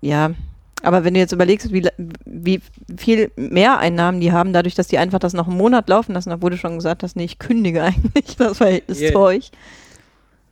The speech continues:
Speaker 1: Ja.
Speaker 2: Das ist ein bisschen wie G Z.
Speaker 1: Kann man so machen, ne?
Speaker 2: Zwangs-Pay-T V.
Speaker 1: Das stimmt.
Speaker 2: Aber ist nochmal ein anderes Thema.
Speaker 1: Das ist wirklich nochmal ein anderes Thema.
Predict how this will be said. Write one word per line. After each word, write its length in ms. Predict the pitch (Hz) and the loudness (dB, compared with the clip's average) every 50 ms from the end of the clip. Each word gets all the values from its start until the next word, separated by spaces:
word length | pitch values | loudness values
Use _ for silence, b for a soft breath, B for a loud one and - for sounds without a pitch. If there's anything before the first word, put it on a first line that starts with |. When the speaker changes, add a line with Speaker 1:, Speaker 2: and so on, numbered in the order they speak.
| _ _ _ _ _ _ - | _ _ _ _ _ _ -8
Speaker 1:
Ja. 220 | - 175 175 185 | -2 0 0 0
Speaker 2:
Das 80 | 196 196 | 0 -2
ist 160 | 202 - - | -6 -8 -8
ein 80 | 156 147 | -8 -6
bisschen 280 | 175 165 - 175 160 151 | -6 -8 -8 -8 -6 -6
wie 80 | 151 | -6
G 160 | 143 147 147 147 | -4 -4 -4 -4
Z. 60 | 139 | -2
Speaker 1:
Kann 100 | - 190 | -2 0
man 120 | 220 202 | 0 0
so 60 | 156 190 | 0 0
machen, 340 | 196 190 196 - - 160 | 0 -2 -2 -4 -4 -8
ne? 140 | 170 175 208 - - _ _ _ _ _ _ _ _ _ _ _ _ _ _ _ _ _ _ - | -6 -6 -8 -8 -12 _ _ _ _ _ _ _ _ _ _ _ _ _ _ _ _ _ _ -14
Speaker 2:
Zwangs-Pay-T 800 | - - - 156 160 156 - - - 165 160 151 - - 139 127 139 139 135 | -10 -8 -6 -8 -8 -8 -10 -4 0 0 0 0 0 -4 -4 -4 -4 -6 -8
V. 40 | - - - - - - - - - - - - - - - | -10 -14 -20 -20 -20 -20 -20 -20 -20 -20 -20 -20 -14 -10 -8
Speaker 1:
Das 120 | 214 - | -6 -6
stimmt. 260 | - - 180 165 156 | -4 -4 -6 -2 2
Speaker 2:
Aber 140 | 156 160 180 | 2 4 4
ist 120 | 165 - - | 2 2 0
nochmal 200 | 175 170 180 170 | -2 0 0 -2
ein 100 | 160 156 | -2 -2
anderes 380 | 156 165 165 147 139 131 - | -2 -2 -2 -2 -2 -4 -4
Thema. 260 | - - 139 131 139 208 | -2 -2 -2 0 2 2
Speaker 1:
Das 120 | 202 202 | 4 4
ist 160 | 220 208 - | 2 2 2
wirklich 260 | 185 196 - 214 190 | 0 0 0 -2 -2
nochmal 220 | 196 185 190 180 170 | -2 -2 -2 -2 -2
ein 40 | 156 | -2
anderes 240 | 175 180 165 165 - | -2 -2 -4 -4 -4
Thema. 320 | - - 160 160 156 190 | -4 -6 -4 -4 -4 -8